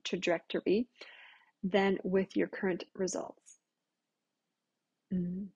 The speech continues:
this is huge. This is meaning that we create our future, right? So if right now things are just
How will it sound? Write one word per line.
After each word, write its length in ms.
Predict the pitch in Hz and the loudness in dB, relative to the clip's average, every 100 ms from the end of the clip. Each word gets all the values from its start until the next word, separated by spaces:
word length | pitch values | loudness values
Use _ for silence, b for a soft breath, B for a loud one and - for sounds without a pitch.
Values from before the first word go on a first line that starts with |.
| - | -14
this 120 | 190 208 | -4 -2
is 120 | 196 | 0
huge. 460 | 196 175 208 - _ _ - | 2 0 -2 -10 _ _ -8
This 160 | 190 | 0
is 160 | 202 185 | 2 2
meaning 400 | 180 175 175 185 | 2 2 0 -2
that 300 | 190 - - _ _ _ _ _ - | -4 -4 -6 _ _ _ _ _ -4
we 400 | 180 208 190 170 | 4 6 6 4
create 540 | - - 175 - - | -2 2 2 2 0
our 120 | - | -6
future, 460 | 175 - 196 - - _ _ _ _ _ _ - | -4 -4 -4 -4 -8 _ _ _ _ _ _ -8
right? 260 | 185 175 175 B B B B | -4 -4 -4 B B B B
So 480 | - 220 190 180 - - | 2 8 8 8 4 -4
if 180 | 190 - | -2 4
right 160 | 196 | 6
now 180 | 185 196 | 6 6
things 280 | 202 190 185 | 6 2 2
are 120 | 180 | 0
just 260 | 175 180 | 0 -4